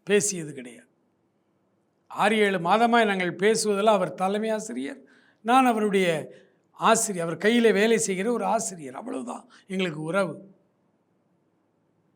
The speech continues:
ஆனால் அன்றைக்கு என்னை அமர வைத்து சொன்னார், "நீங்க ரெகுலரா பைபிள் வாசிப்பீங்களோ?" அப்படின்னார். "ஆமான்னு" சொன்னேன்.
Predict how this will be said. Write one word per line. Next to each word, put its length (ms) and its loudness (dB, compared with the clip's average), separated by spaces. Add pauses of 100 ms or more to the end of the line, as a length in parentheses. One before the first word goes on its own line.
(380)
ஆனால் 180 4
அன்றைக்கு 440 2
என்னை 180 2
அமர 300 4
வைத்து 280 0
சொன்னார், 500 -8 (1400)
"நீங்க 160 0
ரெகுலரா 480 4
பைபிள் 280 2
வாசிப்பீங்களோ?" 560 -4
அப்படின்னார். 460 -20 (1800)
"ஆமான்னு" 440 2
சொன்னேன். 380 -16